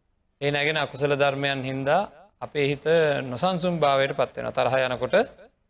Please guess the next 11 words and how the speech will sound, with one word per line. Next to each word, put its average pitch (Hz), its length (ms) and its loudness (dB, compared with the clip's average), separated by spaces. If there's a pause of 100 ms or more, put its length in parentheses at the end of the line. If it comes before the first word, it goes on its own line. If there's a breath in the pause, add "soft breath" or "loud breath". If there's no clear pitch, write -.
(400)
තරහ 135 200 2 (120)
යනකොට 143 460 -2
සංසුන් 156 500 -2
වෙන්නේ 117 220 -8
නැහැ. 120 180 -14 (880)
ඒ 156 80 2
වගේම 175 220 2
තරහ 160 260 2
ගියාට 175 360 2
පස්සේ 156 460 2
තරහ 160 220 2